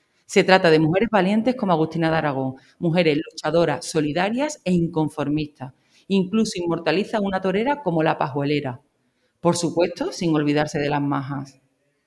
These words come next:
El veinticuatro de abril, el sevillano Teatro de la Maestranza acoge el concierto de Rafael Riqueni con la Real Orquesta Sinfónica de Sevilla,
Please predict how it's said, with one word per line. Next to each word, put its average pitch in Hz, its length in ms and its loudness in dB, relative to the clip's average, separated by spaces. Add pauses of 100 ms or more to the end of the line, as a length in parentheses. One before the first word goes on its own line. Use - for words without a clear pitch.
(200)
El 196 160 4
veinticuatro 185 540 0
de 202 60 6
abril, 233 460 2
el 190 120 2
sevillano 175 580 2
Teatro 170 320 2
de 156 80 4
la 156 140 2
Maestranza 202 720 -2
acoge 185 340 2
el 170 140 2
concierto 214 680 -2
de 208 140 -2
Rafael 160 500 0
Riqueni 220 580 -4
con 170 180 2
la 156 100 2
Real 165 300 0
Orquesta 202 420 -4
Sinfónica 170 520 0
de 151 100 -2
Sevilla, 135 520 -6